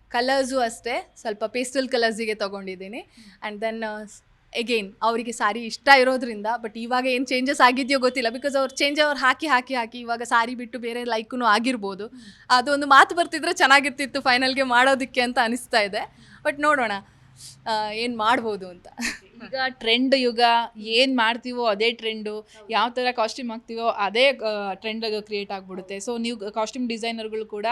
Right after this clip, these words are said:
Speaker 2: ಆ, ಜನ್-, ಹೆಣ್ಮಕ್ಳಿಗೆ ಒಪ್ಪುವಂತಹ, ಇಷ್ಟ ಆಗುವಂಥ ಕಾಸ್ಟ್ಯೂಮ್ಗಳನ್ನ ಹಾಕ್-, ಮಾಡ್ತಾ ಇದ್ದೀರಾ, ರೆಡಿ ಮಾಡ್ತಾ ಇದ್ದೀರಾ.
Speaker 1: ಹ್ಮ್.
Speaker 2: So ನಾನು ಅಥವಾ ನನ್ ಥರ ಇರುವಂಥ ಹೆಣ್ಣು ಮಕ್ಕಳಿಗೆ
Speaker 1: ಹ್ಮ್.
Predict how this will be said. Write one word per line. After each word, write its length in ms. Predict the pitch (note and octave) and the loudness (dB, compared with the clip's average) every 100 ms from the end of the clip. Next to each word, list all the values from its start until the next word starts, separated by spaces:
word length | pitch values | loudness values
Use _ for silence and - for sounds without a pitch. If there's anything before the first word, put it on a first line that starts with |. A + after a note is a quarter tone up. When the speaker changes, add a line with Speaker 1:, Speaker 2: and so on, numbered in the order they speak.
| B3+ - _ | -4 -10 _
Speaker 2:
ಆ, 60 | G#3+ | -8
ಜನ್-, 360 | G#3 A#3+ B3 A#3+ | -4 -6 -6 -6
ಹೆಣ್ಮಕ್ಳಿಗೆ 720 | A3+ A#3+ C4 B3+ C4 A#3+ B3 | -8 -6 -6 -6 -6 -6 -4
ಒಪ್ಪುವಂತಹ, 600 | G#3+ G3+ C4 B3+ A#3 A#3 B3 | -6 -8 -6 -6 -4 -4 -4
ಇಷ್ಟ 240 | G#3 - | -6 -4
ಆಗುವಂಥ 380 | A#3 A3+ A#3 A3+ | -2 -2 -6 -10
ಕಾಸ್ಟ್ಯೂಮ್ಗಳನ್ನ 600 | A#3 G#3+ G#3+ A3+ G#3+ G#3 | -6 -8 -8 -12 -12 -10
ಹಾಕ್-, 400 | G#3 G#3 F#3+ G3+ | -10 -6 -6 -6
ಮಾಡ್ತಾ 420 | G#3 G3 C#4+ A#3+ A#3 | -8 -4 -4 -2 -4
ಇದ್ದೀರಾ, 160 | G#3+ | -4
ರೆಡಿ 200 | G3+ A3 | -6 -8
ಮಾಡ್ತಾ 360 | A3+ G3 F#3+ G3 | -8 -10 -12 -16
ಇದ್ದೀರಾ. 240 | F#3+ G#3+ | -8 -6
Speaker 1:
ಹ್ಮ್. 440 | A#3+ G#3+ _ E4 D#4 | -8 -12 _ -6 -4
Speaker 2:
So 80 | |
ನಾನು 400 | C#4+ C#4 F4 E4+ | 0 0 0 -4
ಅಥವಾ 480 | G#3 A3+ A3+ E4+ - _ | -8 -8 -6 -6 -8 _
ನನ್ 240 | C#4 E4 E4+ | -6 -2 2
ಥರ 120 | D4+ | 2
ಇರುವಂಥ 340 | B3+ A#3+ G#3+ | 2 -4 -10
ಹೆಣ್ಣು 260 | G3+ G#3+ G#3 | -12 -12 -14
ಮಕ್ಕಳಿಗೆ 400 | F#3+ F#3+ F#3 B3+ | -16 -16 -12 -12
Speaker 1:
ಹ್ಮ್. 120 | A#3+ | -12